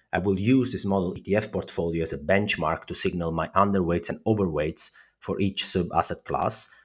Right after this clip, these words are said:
The holding period will be intended to be a few months or actually longer, because as always, we will let the profits run and the, and cut,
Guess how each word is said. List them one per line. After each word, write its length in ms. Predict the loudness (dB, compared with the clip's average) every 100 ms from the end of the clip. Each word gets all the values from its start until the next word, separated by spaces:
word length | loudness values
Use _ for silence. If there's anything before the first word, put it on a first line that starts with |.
| _ -4
The 80 |
holding 360 | 2 4 4 2
period 440 | 2 4 4 2
will 200 | 0 0
be 300 | 0 -2 -2
intended 440 | -4 0 2 2 -2
to 60 | -6
be 140 | -6
a 40 |
few 200 | -6 -6
months 380 | 0 0 0 -2
or 160 | -4 -4
actually 340 | -4 -6 -2
longer, 480 | 2 2 2 -2 -4
because 220 | -8 -8
as 140 | -6 -2
always, 320 | 0 0 -2
we 80 | -4
will 120 | -4
let 200 | -4 -4
the 80 | -6
profits 480 | -4 -4 -4 -6 -4
run 300 | -6 -6 -14 _
and 240 | -4 -4 -6 _ -12
the, 300 | -6 -4 -4
and 120 | -6 2
cut, 420 | 2 2 -4